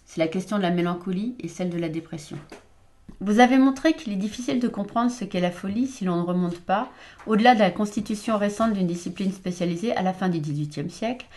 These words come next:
jusqu'à l'Antiquité et la construction culturelle du concept de maladie de l'âme. La folie, son assise dans la culture d'une société donnée, sont-elles une clé d'accès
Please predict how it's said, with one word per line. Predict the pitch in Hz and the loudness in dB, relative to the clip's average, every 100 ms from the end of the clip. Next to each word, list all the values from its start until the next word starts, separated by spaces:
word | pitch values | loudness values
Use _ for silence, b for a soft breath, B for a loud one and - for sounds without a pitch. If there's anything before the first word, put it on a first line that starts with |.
| B B B | B B B
jusqu'à | - 214 262 | -6 2 4
l'Antiquité | 262 285 285 247 233 - 277 277 - | 6 4 2 0 -2 0 0 0 4
et | |
la | 202 | 4
construction | 196 226 - 214 - 226 226 | 4 0 -4 -8 -4 -4 -4
culturelle | - 208 - 196 185 185 | -4 -8 -4 0 2 2
du | 175 | -2
concept | 170 170 185 165 | -6 -6 -6 -4
de | |
maladie | 160 165 160 165 | -2 -2 -4 -4
de | 151 | -6
l'âme. | 131 131 131 - - - - B B B | -6 -6 -10 -12 -20 -20 -20 B B B
La | 180 | -2
folie, | 185 220 262 | 0 4 4
son | 302 220 | 4 2
assise | 190 202 - 240 | 0 0 -2 0
dans | 196 | 0
la | 180 | 0
culture | 180 190 185 214 | -2 -6 -4 -2
d'une | 196 | -2
société | 175 180 170 165 156 | -4 -6 -6 -4 -2
donnée, | 165 180 247 B B B | 0 -2 -4 B B B
sont-elles | - 220 214 254 233 | -6 -4 2 4 4
une | 220 | 0
clé | - 254 | 0 0
d'accès | 214 214 - 226 | 0 -2 -4 -4